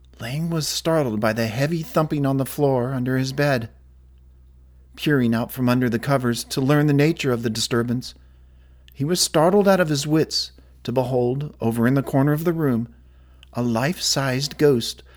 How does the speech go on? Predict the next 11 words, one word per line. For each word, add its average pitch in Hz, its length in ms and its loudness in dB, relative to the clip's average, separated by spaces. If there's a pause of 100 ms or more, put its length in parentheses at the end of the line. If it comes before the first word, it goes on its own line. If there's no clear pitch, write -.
with 127 160 -2
fireballs 139 760 -2
for - 240 -2
eyes, 127 500 -2 (640)
and 147 100 4
equipped 185 480 2
with - 180 -4
the - 80 0
bag 151 360 2
of 160 200 -2
brickbats, 156 680 0